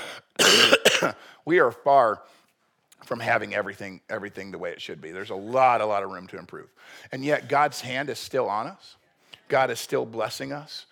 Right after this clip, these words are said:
Because God is gracious and merciful and generous and kind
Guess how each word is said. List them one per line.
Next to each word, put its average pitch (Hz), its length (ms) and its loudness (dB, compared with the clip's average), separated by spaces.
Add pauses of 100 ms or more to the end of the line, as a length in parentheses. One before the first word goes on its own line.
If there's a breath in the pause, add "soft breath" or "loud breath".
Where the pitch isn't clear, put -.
(760 loud breath)
Because 180 480 2
God 139 240 4
is 113 140 -6
gracious 120 540 -4
and 110 120 -10
merciful 104 580 -8
and 95 100 -14
generous 107 560 -6
and 78 100 -20
kind 113 480 -6